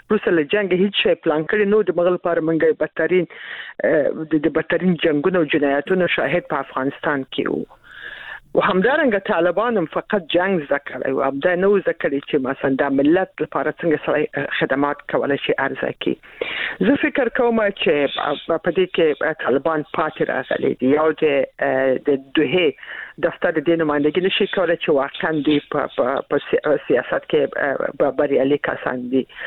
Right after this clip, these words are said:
او په دې باندې باید موږ سترګې پټې نه کړو چې، اه، یو شی چې پاکستان ډېر مستقیم او غیر مستقیم دوی له خپل تاثیر لاندې ساتلی دي. هغه نمایندګي چې عمران خان په اسلامي ملکونو په، په کانفرنس کې وکړ، ډېر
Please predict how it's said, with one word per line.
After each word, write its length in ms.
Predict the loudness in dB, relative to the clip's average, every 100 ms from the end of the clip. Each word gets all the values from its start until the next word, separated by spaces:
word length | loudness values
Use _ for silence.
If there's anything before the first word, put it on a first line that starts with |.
| -8 -6 -2
او 80 | -2
په 160 | 0 0
دې 140 | 0
باندې 240 | 0 0 0
باید 220 | 0 -2
موږ 180 | -4 -4
سترګې 340 | -2 -2 -2 -2
پټې 220 | 0 0
نه 100 | 0
کړو 280 | 0 0 0
چې، 240 | 0 0 2 2 0 -2 -2
اه، 500 | -2 -2 -2 -2 -4 -8 -4
یو 240 | 0 2 2
شی 260 | 2 0
چې 320 | -2 -2 -2 -2
پاکستان 760 | -4 -2 -2 -4 -2 -2 0 -2 -6 -16 -18 -2 2
ډېر 140 | 2
مستقیم 540 | 0 -2 -4 -2 0 2
او 120 | 2
غیر 220 | 2 0 -2
مستقیم 580 | -6 -4 -6 -2 -2
دوی 160 | 2 2
له 100 | 2
خپل 380 | 0 0 2 2 0
تاثیر 500 | -2 -4 -2 -2 2
لاندې 300 | 0 0 -2 -4
ساتلی 480 | -4 -4 -6 -6 -8 -10
دي. 140 | -12 _ _ -20 -16 -16 -6 -2
هغه 200 | 2 2
نمایندګي 520 | 4 4 2 2 0
چې 180 | 0 0
عمران 240 | 0 -2
خان 220 | -4 -4
په 120 | 0
اسلامي 360 | -2 0 0 2
ملکونو 600 | 2 2 -2 0 2 2
په، 220 | 0 -2
په 160 | -2 -4
کانفرنس 520 | -2 -4 -2 -4 -4
کې 180 | 0 0
وکړ، 280 | 2 0 0
ډېر 240 | 2